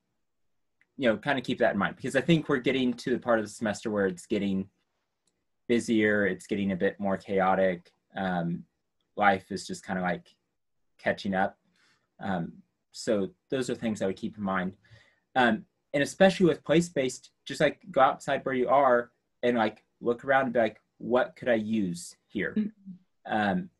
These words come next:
Speaker 1: and it always fascinates me, even, like, little details of things that, um, like, even in my yard, just, like, daily changes. Uh, we have a squirrel that's kind of, like, moved in on our windowsill and starts looking in our kitchen now.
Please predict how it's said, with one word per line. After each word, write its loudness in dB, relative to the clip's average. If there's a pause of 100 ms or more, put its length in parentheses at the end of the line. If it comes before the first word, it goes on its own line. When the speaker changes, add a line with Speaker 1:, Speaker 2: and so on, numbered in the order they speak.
(760)
Speaker 1:
and -2
it 2
always 4
fascinates -2
me, -4
even, 0
like, 0
little 0
details 0
of -6
things -2
that, 0
um, -2 (1120)
like, 0
even 4
in 2
my 2
yard, 4
just, -4
like, 2
daily 2
changes. -6 (420)
Uh, 4
we 2
have 2
a 4
squirrel 0
that's -2
kind -2
of, -4
like, 0
moved 0 (100)
in 0
on 0
our 0 (200)
windowsill 2
and -2
starts -6
looking -6
in 0
our 0
kitchen -8
now. 0